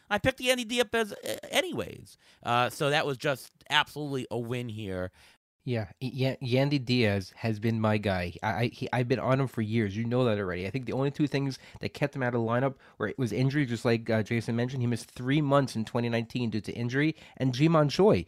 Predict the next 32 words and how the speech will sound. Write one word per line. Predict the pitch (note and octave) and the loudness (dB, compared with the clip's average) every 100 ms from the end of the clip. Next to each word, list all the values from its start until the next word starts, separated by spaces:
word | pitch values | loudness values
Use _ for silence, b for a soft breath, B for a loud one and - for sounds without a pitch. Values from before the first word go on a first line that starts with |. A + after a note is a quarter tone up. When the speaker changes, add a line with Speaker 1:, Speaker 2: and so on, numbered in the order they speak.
| b b | b b
Speaker 2:
they, | B2 B2 | 2 2
they | C#3 C3 | 4 2
kept | - D3 - | 2 -2 0
taking | D3+ D#3 D3+ | 0 2 4
him | |
out | D#3 D#3 | 4 4
to | |
have | C3 B2 | 2 2
Ji-Man | B2+ C#3+ C#3 C#3+ | 0 4 4 4
play | C#3 C3+ | 2 2
because | C3 C3+ B2+ | 0 0 2
they | |
wanted | B2+ C3 B2+ | 2 2 2
the | |
lefty-righty | B2+ B2 C3 B2+ B2+ | 0 0 0 -2 -2
split. | - - F3+ - B B B B | -4 0 2 0 B B B B
His | - C#3+ C3+ - _ | 2 2 0 -12 _
launch | A2 A#2 B2 A2+ | -2 2 2 2
angle | G#2 F#2+ F#2 | -2 -2 -4
has | G#2 | -6
changed. | - - G2 F2+ D#2+ | -6 -6 -6 -8 -12
His, | - A#2 G#2+ G#2 | -6 -4 -4 -6
he's | A2+ G2+ | -6 -6
barreling | F#2+ A#2 C3 C#3+ C3 | 0 4 6 6 2
up | A#2+ | -2
the | |
ball | A2+ C#3 B2+ | 0 4 2
ten | - C#3 | 0 -4
percent | C3+ C3 B2+ | 0 0 0
more | C3 C3 | 0 2
than | B2 A#2+ | 2 2
normal. | C3+ C#3+ G2+ | 2 2 0